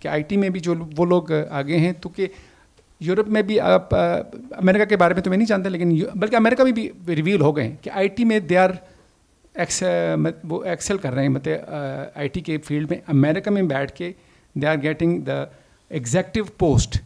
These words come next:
तो वो भी एक, अ, आईटी, यानी जो इंडियन है, उसका कोई स्ट्रक्चर ऐसे बना हुआ है इनका कल्चर में, जिस तरह मैंने कहा कि मुंशी का और ये जो बनिया का लफ्ज़ है,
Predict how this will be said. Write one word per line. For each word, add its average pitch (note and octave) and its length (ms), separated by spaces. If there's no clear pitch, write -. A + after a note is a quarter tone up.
तो D3+ 80
वो D3+ 220
भी G3+ 180
एक, G3 180
अ, F3 280
आईटी, D#3+ 420
यानी D#3 180
जो C#3+ 100
इंडियन F#3+ 360
है, D#3+ 200
उसका F#3+ 260
कोई F3+ 160
स्ट्रक्चर - 360
ऐसे G3 200
बना D#3 220
हुआ E3 200
है F3 160
इनका F3 180
कल्चर F3+ 400
में, B2+ 240
जिस C#3+ 120
तरह E3+ 100
मैंने F3 260
कहा F#3+ 120
कि G3+ 100
मुंशी F3+ 360
का G3 140
और F3+ 200
ये D3 160
जो C3 180
बनिया E3+ 260
का F3 100
लफ्ज़ E3+ 340
है, G3 120